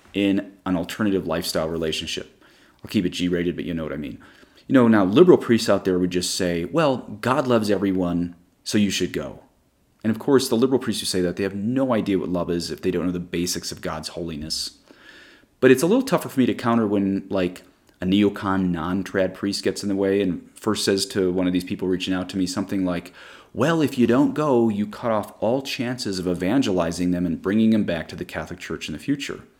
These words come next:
Sounds like a nice idea, but here's the thing. The end, the end does not justify the means.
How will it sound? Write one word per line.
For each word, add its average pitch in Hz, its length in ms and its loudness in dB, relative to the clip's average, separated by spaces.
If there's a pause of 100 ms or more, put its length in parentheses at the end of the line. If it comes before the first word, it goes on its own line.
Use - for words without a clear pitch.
(760)
Sounds 160 500 0
like 135 180 2
a 110 40 2
nice 104 320 0
idea, 107 340 -2
but 87 120 -8
here's 123 220 -4
the - 60 -10
thing. 123 340 -8 (420)
The 98 100 2
end, 135 380 0
the 104 120 0
end 139 120 0
does 120 160 0
not 113 140 -2
justify 104 380 -4
the 92 100 -2
means. 98 440 -6